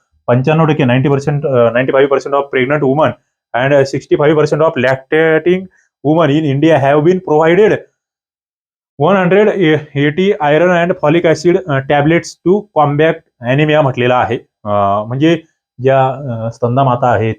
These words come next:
किंवा ज्या, अ, प्रेग्नंट माता आहेत, त्यांच्यासाठी या ठिकाणी,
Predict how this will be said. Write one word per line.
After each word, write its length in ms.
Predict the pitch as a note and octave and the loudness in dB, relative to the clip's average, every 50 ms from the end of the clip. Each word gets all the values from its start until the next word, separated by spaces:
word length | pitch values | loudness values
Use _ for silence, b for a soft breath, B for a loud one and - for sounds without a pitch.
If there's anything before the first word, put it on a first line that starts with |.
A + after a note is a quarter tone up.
| _ _ | _ _
किंवा 180 | - A#2 A2+ A2 | -4 -2 -2 -2
ज्या, 360 | G#2+ A2+ A2+ A2 A2+ A2+ A2 | -2 0 0 2 2 0 0
अ, 300 | A2 G#2+ G#2 G2+ G2+ G2 | -2 -4 -4 -6 -6 -6
प्रेग्नंट 440 | - - A#2 A#2+ A#2+ B2+ C3 C3 C3+ | -6 -4 -2 0 0 0 0 -2 -2
माता 320 | B2 G#2+ G#2 G#2+ - A#2+ | -2 -2 -2 0 0 0
आहेत, 240 | A#2+ A2+ F#2+ G#2+ G#2 G#2+ - _ _ _ _ _ _ _ - | 0 0 0 -2 -6 -10 -12 _ _ _ _ _ _ _ -2
त्यांच्यासाठी 720 | C3+ C#3+ D#3 D#3 G#3 G3+ F3 F3 D#3 D#3 C3 A#2+ - - - | 0 0 2 2 2 2 2 0 0 -2 -4 -6 -8 -8 -4
या 100 | C3+ C3 | -2 0
ठिकाणी, 320 | C3 C3 B2+ B2 B2+ C3+ | 0 2 0 0 0 -2